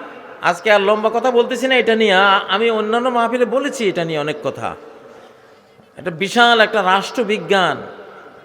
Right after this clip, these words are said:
পৃথিবীতে ফাদার ল্যাঙ্গুয়েজ নাই, মাদার ল্যাঙ্গুয়েজ। মায়ের সাথে জড়ানো রাষ্ট্রশক্তি, জন্মভূমি এবং, আহ, মাতৃভূমি ইত্যাদি সবই মায়ের সাথে জড়ানো।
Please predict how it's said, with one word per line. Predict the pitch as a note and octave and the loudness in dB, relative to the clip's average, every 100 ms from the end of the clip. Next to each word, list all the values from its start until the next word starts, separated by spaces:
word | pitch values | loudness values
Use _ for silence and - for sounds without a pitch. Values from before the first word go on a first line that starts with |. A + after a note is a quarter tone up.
| - - - _ _ _ - | -20 -20 -20 _ _ _ -14
পৃথিবীতে | D#3 F#3+ G#3 G3+ A3 F3+ - - - - | -6 -4 -4 0 0 0 -4 -12 -14 -2
ফাদার | F#3+ G#3 A#3+ | 2 2 2
ল্যাঙ্গুয়েজ | B3 A#3+ A3+ G#3+ G#3+ G3+ E3+ | 2 0 2 6 6 6 2
নাই, | E3+ C3+ - - | 0 -2 -6 -10
মাদার | C#3+ E3+ F#3 G3 A#3+ D4 B3 - - - - - - - | -4 0 2 4 6 4 2 -12 -18 -20 -20 -20 -20 -14
ল্যাঙ্গুয়েজ। | A#2+ E3+ E3 D#3 C#3 B2 - - - - - - - - | -6 -4 -4 -2 -2 -4 -10 -16 -20 -20 -20 -20 -20 -12
মায়ের | C#3+ F3 G#3+ | -2 2 2
সাথে | G#3 A#3 A3 G3 | 2 -2 0 2
জড়ানো | F#3 E3 C#3 B2+ - - - | 2 2 -2 -4 -8 -12 -4
রাষ্ট্রশক্তি, | D3+ E3 - G#3+ - G#3+ G#3+ - A#3+ B3+ - - - - - - - | -2 -2 -6 -6 -4 -6 -6 -6 -6 -6 -10 -16 -20 -20 -20 -18 -2
জন্মভূমি | E3 G#3 G#3 G#3 D#3 F3 A3 A#3+ C4+ D4 C4+ - - - - - | 0 2 0 -2 -2 0 2 4 4 2 0 -12 -16 -18 -20 -6
এবং, | C#3+ E3+ G#3 G3+ D#3+ - - | -2 0 0 -2 -8 -12 -4
আহ, | E3+ F#3 F3 | 0 2 2
মাতৃভূমি | D#3+ D3 F3 F#3+ - G#3+ F3+ G#3+ A#3+ B3 | -2 -2 0 0 -2 -4 0 0 0 -2
ইত্যাদি | A#3 C4 B3+ C4 | -2 0 0 0
সবই | - A#3 A3 C4+ | 0 2 4 2
মায়ের | A3+ G#3 B3 | 4 6 6
সাথে | B3 - A3 G3 | 4 -4 -2 0
জড়ানো। | F3+ D#3 C#3 B2 | 0 0 -2 -6